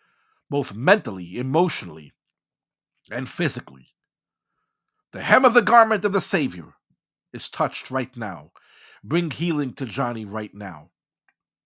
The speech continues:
And bring deliverance and salvation. Bring him to the foot of the cross, Lord God. Keep causing circumstances to happen in his life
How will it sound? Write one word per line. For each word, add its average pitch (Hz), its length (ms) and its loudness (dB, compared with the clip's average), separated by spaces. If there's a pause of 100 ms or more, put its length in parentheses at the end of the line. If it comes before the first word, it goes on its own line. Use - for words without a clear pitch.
(1080)
And 85 120 -18
bring 127 200 -4
deliverance 110 1000 -4 (460)
and 101 180 -12
salvation. 110 840 -6
Bring 131 200 -4
him 143 160 -4
to 135 80 -4
the 113 100 -6
foot - 240 -2
of 143 80 0
the 151 80 -6
cross, 104 500 -2
Lord 95 240 -10
God. 78 320 -10 (1120)
Keep - 320 0 (360)
causing 202 420 6
circumstances 120 1120 -4
to 107 100 -6
happen 175 360 0
in 180 100 -2
his 175 180 -2
life 120 520 4